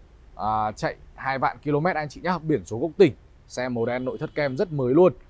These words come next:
Chiếc này thì bên em đang chào bán với giá là một tỷ hai trăm mười triệu đồng. Ở góc trong cùng đây thì em về một chiếc xe có thể nói là,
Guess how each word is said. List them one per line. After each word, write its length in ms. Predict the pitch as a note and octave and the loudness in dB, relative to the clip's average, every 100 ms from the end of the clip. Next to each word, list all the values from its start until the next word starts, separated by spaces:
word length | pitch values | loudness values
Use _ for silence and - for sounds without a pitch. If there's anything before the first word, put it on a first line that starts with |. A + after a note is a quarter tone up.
| - - | -20 -20
Chiếc 100 | - | -2
này 100 | G#3 | -2
thì 80 | E3 | 0
bên 120 | D3+ | -2
em 80 | D3 | -2
đang 100 | D3 | -4
chào 120 | C#3+ | -2
bán 80 | A2 | -2
với 80 | A#2 | -2
giá 120 | G#2 | -4
là 60 | C3 | -4
một 200 | B2+ A2+ - | -4 -6 -4
tỷ 200 | B2 D2+ | -4 -6
hai 220 | - A2 | -8 -8
trăm 240 | A#2 A2 A2+ | -8 -8 -4
mười 160 | A2 | -4
triệu 160 | - G#2+ | -4 -2
đồng. 180 | A#2 G2+ - - - - - - - - - - - - - - - - - - - - | -2 -2 -8 -20 -20 -20 -20 -20 -20 -20 -20 -20 -20 -20 -20 -20 -20 -20 -20 -20 -20 -2
Ở 180 | B2+ F#2+ | 0 2
góc 160 | F3 - | 0 0
trong 160 | E3 | -2
cùng 180 | D3+ C3 | -2 -2
đây 140 | D3+ | -2
thì 80 | C#3+ | -2
em 220 | C3 C#3+ | -6 -6
về 160 | B2+ B2+ | -4 -4
một 200 | A2+ G2+ | -6 -8
chiếc 160 | F3 - | -12 -14
xe 360 | - C#3+ C3+ A#2+ | -8 -6 -6 -6
có 80 | |
thể 100 | C3 | -6
nói 160 | B2 A2+ | -6 -6
là, 100 | A#2+ | -8